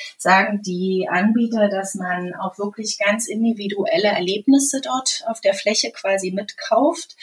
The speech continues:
Und beim Rotmilan ist es so, dass wenn die Fläche eben in Teilabschnitten gemäht wird,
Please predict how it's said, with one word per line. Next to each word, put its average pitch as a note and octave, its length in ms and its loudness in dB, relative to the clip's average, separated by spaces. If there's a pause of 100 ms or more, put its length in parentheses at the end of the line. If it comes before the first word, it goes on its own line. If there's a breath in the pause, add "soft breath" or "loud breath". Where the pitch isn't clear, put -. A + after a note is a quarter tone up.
(320 loud breath)
Und G3+ 140 -6
beim F#3+ 200 4
Rotmilan C4 500 6
ist C4 180 0
es - 160 0
so, C4+ 160 6
dass G3+ 300 2
wenn G#3 500 6 (520 loud breath)
die A3 320 2
Fläche G#3+ 580 2
eben G3+ 200 0
in - 160 -6
Teilabschnitten G3+ 800 2
gemäht F3 560 -6
wird, C4+ 460 2